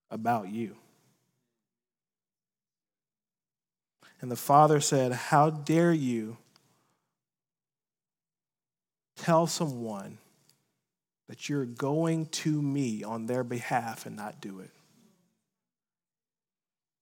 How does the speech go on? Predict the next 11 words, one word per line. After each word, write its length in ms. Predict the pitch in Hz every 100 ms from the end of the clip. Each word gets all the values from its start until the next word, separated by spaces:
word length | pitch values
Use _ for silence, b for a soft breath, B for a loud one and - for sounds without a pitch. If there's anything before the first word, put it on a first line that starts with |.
| _ _ _ _ _ _ - -
How 200 | - 151
dare 240 | 147 156
you 220 | 165 160
put 320 | 151 - 175
that 160 | 175 175
out 240 | 165 165
there 160 | 170 131
so 200 | - 117
everyone 520 | - 170 196 185 185
can 180 | 180 175
see 640 | - - 175 165 123 107